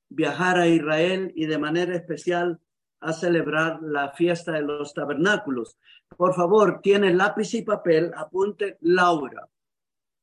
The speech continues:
Laura es la persona que nos va a dar información de cómo viajar, el costo,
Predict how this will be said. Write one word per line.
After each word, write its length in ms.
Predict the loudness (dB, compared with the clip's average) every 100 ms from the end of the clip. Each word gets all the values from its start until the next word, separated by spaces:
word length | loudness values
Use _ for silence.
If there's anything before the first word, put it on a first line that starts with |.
| _ _ _ _ -10
Laura 680 | -2 2 4 4 4 0 0
es 440 | -2 -2 -8 -14
la 260 | -6 -4 -4
persona 600 | -6 -6 -6 -2 -4 -4
que 360 | -4 -4 -6 _ _ _ -8
nos 260 | -4 -2
va 120 | 2 2
a 200 | 2 0
dar 160 | 2
información 800 | 2 2 -4 -4 -4 0 0 0
de 160 | -2 -2
cómo 320 | 0 0 0
viajar, 720 | -4 -6 -2 0 0 -4 -12 _ _ _ -6
el 220 | -4 -4
costo, 800 | 0 2 2 -2 -6 -4 -6 _